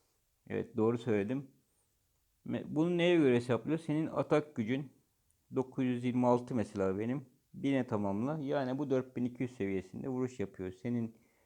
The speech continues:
gücünün yüzde yüz, dört yüz yirmi vuruşunu yapıyor. Pasif olarak sana veya takımındaki birine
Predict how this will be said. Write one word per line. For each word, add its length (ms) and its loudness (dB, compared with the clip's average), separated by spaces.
gücünün 420 0
yüzde 380 -2
yüz, 680 -4
dört 280 -2
yüz 180 -4
yirmi 240 0
vuruşunu 380 -2
yapıyor. 420 -6
Pasif 320 0
olarak 480 4
sana 300 0
veya 300 4
takımındaki 880 -2
birine 460 0